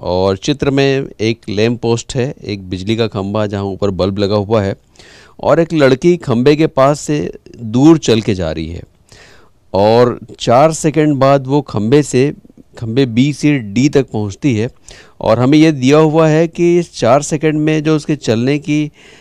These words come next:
चाल है वो एक दशमलव दो मीटर प्रति सेकंड है। माने प्रति सेकंड वो एक दशमलव दो मीटर चल रही है और चार सेकंड तक चलने के बाद डी पर पहुंचती है। तो हमसे ये पूछा जा रहा है कि चार सेकंड के बाद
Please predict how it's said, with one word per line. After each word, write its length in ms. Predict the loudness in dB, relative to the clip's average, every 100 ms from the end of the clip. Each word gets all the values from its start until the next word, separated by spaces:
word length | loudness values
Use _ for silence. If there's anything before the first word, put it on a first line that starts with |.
| _ -12 -12
चाल 440 | -8 0 4 6 6
है 240 | 2 0 -6 -18 -4
वो 160 | -2 0
एक 220 | 2 2 0
दशमलव 400 | -4 0 0 0
दो 260 | 2 2
मीटर 280 | 4 4 2
प्रति 300 | 0 0 0
सेकंड 380 | -2 -2 -4 -4
है। 40 | -4
माने 300 | -4 -2 -2
प्रति 380 | -2 -4 -2 -2
सेकंड 360 | -2 -2 -2 -2
वो 120 | -2
एक 200 | 0 -2
दशमलव 360 | -2 -2 -2 0
दो 140 | 0
मीटर 240 | 0 -2 -4
चल 240 | -2 0
रही 140 | 0 -2
है 80 | -4
और 120 | -4
चार 220 | -2 -2 -2
सेकंड 300 | -6 -6 -6
तक 120 | -6
चलने 320 | -2 0 -2
के 60 | -2
बाद 180 | -2
डी 160 | 0 2
पर 120 | 2 -2
पहुंचती 480 | -4 -6 -8 -10
है। 140 | -10 -12 _ _ _ -20 -20 -8 0
तो 60 |
हमसे 280 | 0 2 4
ये 80 | 4
पूछा 300 | 2 0 4
जा 140 | 4 4
रहा 100 | 2
है 80 | 0
कि 240 | 0 0
चार 340 | 0 0 0 0
सेकंड 320 | -2 -2 0
के 100 | 0
बाद 300 | 2 2